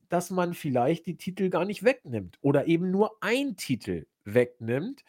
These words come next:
um auf diese Weise diese Regentschaft dann noch am Laufen zu halten. Dann ist Cody aber natürlich auch nur einer, der nur einen Titel gewonnen hat. Das ist also auch wieder was Faules irgendwie. Also,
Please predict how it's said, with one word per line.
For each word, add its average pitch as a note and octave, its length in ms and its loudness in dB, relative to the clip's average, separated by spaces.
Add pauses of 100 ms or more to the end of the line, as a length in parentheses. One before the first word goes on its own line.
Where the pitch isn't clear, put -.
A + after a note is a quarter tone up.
(480)
um D#3+ 320 4
auf D3+ 220 -2
diese E3+ 300 -4
Weise D3+ 260 0
diese D3+ 280 -2
Regentschaft D#3 680 -2
dann D#3 260 -2 (920)
noch E3 160 0
am G3 100 6
Laufen G3 400 4
zu G2+ 240 -10
halten. G2 300 -14 (480)
Dann C#3+ 180 -8
ist D3 220 -10
Cody F3 640 -4
aber E3+ 220 -2
natürlich F#3+ 480 -2
auch F3+ 220 2
nur F3+ 200 0
einer, F3+ 240 -2
der F3+ 160 0
nur F#3 180 2
einen B3+ 220 0
Titel C#3+ 300 2
gewonnen B2 480 2
hat. G#2 240 -10
Das A#2 120 -10
ist D3 60 -6
also D3+ 180 0
auch A#3 200 6
wieder D#3 180 -2
was A2 180 -4
Faules A2 520 -2
irgendwie. G2+ 360 -10
Also, D3+ 360 0